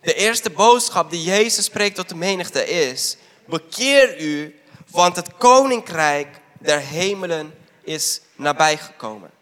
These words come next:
En zo begint hij zijn bediening met deze woorden. "Bekeer u, want het koninkrijk der hemelen is nabijgekomen." En het woord bekeer in het Grieks is metano-, ma-,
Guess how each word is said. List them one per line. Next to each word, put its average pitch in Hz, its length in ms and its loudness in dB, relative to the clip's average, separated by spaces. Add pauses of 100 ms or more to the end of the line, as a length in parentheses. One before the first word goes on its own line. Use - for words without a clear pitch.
(300)
En 139 120 -8
zo 220 320 4
begint 233 500 0
hij 160 440 0 (200)
zijn 151 260 -2
bediening 147 420 -4
met 139 140 -4
deze 175 300 0
woorden. 143 440 -4 (180)
"Bekeer 247 580 0
u, 117 280 -6 (500)
want 156 200 0
het - 160 -14
koninkrijk 202 880 2
der 151 180 4
hemelen 165 760 -2 (400)
is 175 500 -2 (140)
nabijgekomen." 156 1500 -2 (380)
En 170 260 0
het 165 140 -6
woord 202 340 0
bekeer 165 880 2 (260)
in 160 100 -8
het 165 180 -8
Grieks - 480 -4
is 165 360 0 (240)
metano-, 170 600 0
ma-, 156 200 -4